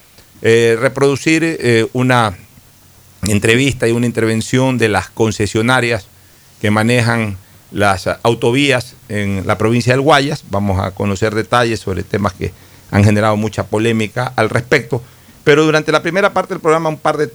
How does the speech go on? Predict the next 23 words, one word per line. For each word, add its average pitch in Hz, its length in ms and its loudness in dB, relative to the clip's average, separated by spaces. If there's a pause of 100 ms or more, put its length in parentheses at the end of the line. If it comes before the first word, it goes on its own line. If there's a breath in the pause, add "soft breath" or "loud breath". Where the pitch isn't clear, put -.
eh, 127 160 0
un 143 100 -4
par 147 180 0
de 135 120 -2
cosas, 127 280 -2
por 123 140 -8
lo 120 60 0
menos, 123 320 2
este, 110 220 -2
Ferfloma, 123 520 0
el 117 100 -4
tema 120 320 0
del 104 240 -2
inicio 127 380 0
de 117 60 2
la 110 80 2
vacuna 123 360 0
a - 20 0
nivel 113 260 0
mundial, 135 420 2
hay 117 160 2
primeras 113 500 -2
reacciones. 147 680 -2